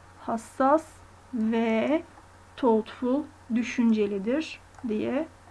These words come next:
biliyoruz Jack için. Üçüncü cümleye baktığımızda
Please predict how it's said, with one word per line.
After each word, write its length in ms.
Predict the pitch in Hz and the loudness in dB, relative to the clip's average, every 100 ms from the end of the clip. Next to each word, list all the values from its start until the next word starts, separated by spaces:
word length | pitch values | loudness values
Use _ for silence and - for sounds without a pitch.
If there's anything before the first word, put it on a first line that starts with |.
| - | -6
biliyoruz 440 | 233 226 247 330 254 | -2 0 0 -2 -4
Jack 200 | 240 226 | -6 -6
için. 220 | - 220 - - - - - - - - - - - - - - - - - 90 90 90 90 90 - - 90 90 90 - - - - - - - - - - - 370 | -12 -18 -20 -20 -20 -20 -20 -20 -20 -20 -20 -20 -20 -20 -20 -20 -20 -20 -20 -20 -20 -20 -20 -20 -20 -20 -20 -20 -20 -20 -20 -20 -20 -20 -20 -20 -20 -20 -20 -2 -2
Üçüncü 380 | 359 392 359 | 2 4 6
cümleye 360 | 320 285 269 247 | 6 8 8 6
baktığımızda 840 | 247 247 - 247 233 226 240 294 | 4 -2 0 2 2 2 2 2